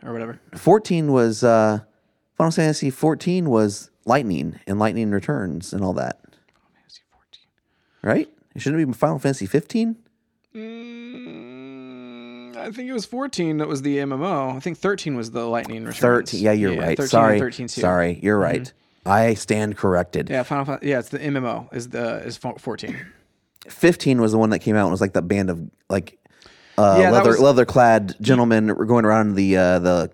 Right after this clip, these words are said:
Speaker 2: the, uh, uh,
Speaker 1: The road trip
Speaker 2: convertible,
Speaker 1: thing.
Speaker 2: right?
Speaker 1: And the, and then that was also the one where they created, like, they had these massive time jumps in the narrative,
Speaker 2: Uh-huh.
Speaker 1: and then they went back and as D L C, like, free D L C, but, like, as D L C,
Speaker 2: And
Speaker 1: they
Speaker 2: filled it in.
Speaker 1: released, like, they filled in all these gaps. And it's
Speaker 2: Yeah,
Speaker 1: like,
Speaker 2: yeah.
Speaker 1: "What on earth?"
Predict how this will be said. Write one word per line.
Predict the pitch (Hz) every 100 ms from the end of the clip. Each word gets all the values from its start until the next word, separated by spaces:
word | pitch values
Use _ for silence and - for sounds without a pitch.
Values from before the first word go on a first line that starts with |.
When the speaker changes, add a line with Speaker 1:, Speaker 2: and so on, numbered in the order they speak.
| _
Speaker 2:
the, | 98 95 90
uh, | 85 82 85 _ _ _ _ _ 98
uh, | 98 85 78
Speaker 1:
The | 175
road | 175
trip | 175 131
Speaker 2:
convertible, | 139 156 139
Speaker 1:
thing. | 127
Speaker 2:
right? | 101 113 -
Speaker 1:
And | 175 180
the, | 175
and | 175
then | 185 180 170
that | 175 202
was | 185
also | 202 226 180
the | 139
one | 135 135
where | 135
they | 131
created, | - - 165 165 151 143
like, | 143 131
they | 139
had | 131
these | 127
massive | 131 156 170 170 156
time | - - 165 175 160
jumps | 131 117 110 -
in | 139
the | 123 120
narrative, | 123 127 104 175
Speaker 2:
Uh-huh. | 101 104
Speaker 1:
and | 143
then | 143
they | 139
went | 135 160
back | 147 147 143
and | 139 131
as | 127 131 117
D | 147
L | 156 131
C, | - 180 151
like, | 135 123
free | - 240
D | 160
L | 131
C, | 117 127
but, | 127
like, | 127 127
as | 127
D | 147
L | 160
C, | 107
Speaker 2:
And | 156
Speaker 1:
they | 139
Speaker 2:
filled | -
it |
in. | 131
Speaker 1:
released, | 139 139 - - 147
like, | 135 131
they | 131
filled | - 151 135
in | 131
all | 123
these | 117 -
gaps. | 135 117 -
And | 131
it's | 123 104
Speaker 2:
Yeah, |
Speaker 1:
like, | 85
Speaker 2:
yeah. | -
Speaker 1:
"What | 160 - 107
on |
earth?" | 131 123 104